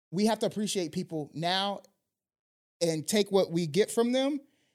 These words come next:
instead of always expecting that they're always gonna be here and be able to give me that.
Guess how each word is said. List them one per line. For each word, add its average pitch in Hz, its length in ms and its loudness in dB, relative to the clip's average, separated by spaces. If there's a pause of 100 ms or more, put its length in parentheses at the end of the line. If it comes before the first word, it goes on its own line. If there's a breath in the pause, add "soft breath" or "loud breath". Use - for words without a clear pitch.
(140)
instead 190 340 2
of 202 100 4
always 185 400 2
expecting 185 460 -2
that 160 140 -4
they're 170 120 0
always 170 300 2
gonna 170 160 -2
be 170 140 -2
here 160 140 0
and 147 100 0
be 156 80 2
able 147 120 0
to 143 60 -6
give 143 200 -2
me 147 80 -2
that. 139 220 -4